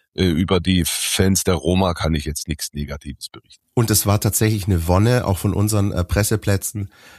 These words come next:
Speaker 2: diesen vollen Gästebereich zu sehen, diese Lautstärke. Und ich kann euch sagen, es gab den einen oder anderen Moment,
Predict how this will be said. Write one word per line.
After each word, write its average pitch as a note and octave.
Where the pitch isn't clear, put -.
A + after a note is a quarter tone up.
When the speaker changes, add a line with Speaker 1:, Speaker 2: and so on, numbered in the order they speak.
Speaker 2:
diesen G2
vollen G#2
Gästebereich G#2
zu A2
sehen, G#2+
diese F#2+
Lautstärke. G2+
Und G2+
ich G2
kann A2+
euch A2
sagen, A2+
es G#2+
gab A2+
den D#3
einen C#3+
oder C3
anderen B2
Moment, A2